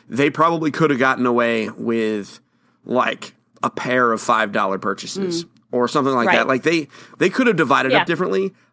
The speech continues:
Speaker 1: I also think the demo is what killed, is one of the things that killed
Speaker 2: Mm.
Speaker 1: it.
Speaker 2: Yeah.
Speaker 1: Like, the,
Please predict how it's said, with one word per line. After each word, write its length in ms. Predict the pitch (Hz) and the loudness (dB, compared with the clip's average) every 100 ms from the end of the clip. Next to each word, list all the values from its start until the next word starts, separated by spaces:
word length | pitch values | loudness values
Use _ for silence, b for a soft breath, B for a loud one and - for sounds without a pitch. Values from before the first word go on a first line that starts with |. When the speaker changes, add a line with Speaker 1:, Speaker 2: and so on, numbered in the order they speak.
| b - | b -8
Speaker 1:
I 120 | - | 0
also 280 | 135 147 208 | 0 0 0
think 380 | 226 226 - - _ | 0 -2 -4 -16 _
the 220 | 113 135 | -4 -2
demo 500 | 120 135 135 135 123 | -2 0 2 2 2
is 100 | 113 | -2
what 160 | 110 110 | -4 -6
killed, 320 | - 120 101 - | -4 -4 -6 -12
is 260 | - 127 110 | -2 -2 0
one 140 | 120 | -2
of 60 | 123 | 0
the 80 | 123 | -2
things 260 | 123 113 | -2 -4
that 80 | 117 | -4
killed 220 | 117 147 117 | -2 -2 -2
Speaker 2:
Mm. 60 | |
Speaker 1:
it. 60 | 90 _ _ _ _ | -8 _ _ _ _
Speaker 2:
Yeah. 340 | 175 156 147 - _ _ _ b b b _ | -6 -4 -4 -8 _ _ _ b b b _
Speaker 1:
Like, 440 | 135 131 - - _ _ _ _ _ _ | 0 0 -4 -16 _ _ _ _ _ _
the, 480 | 135 139 127 123 | -2 0 0 -2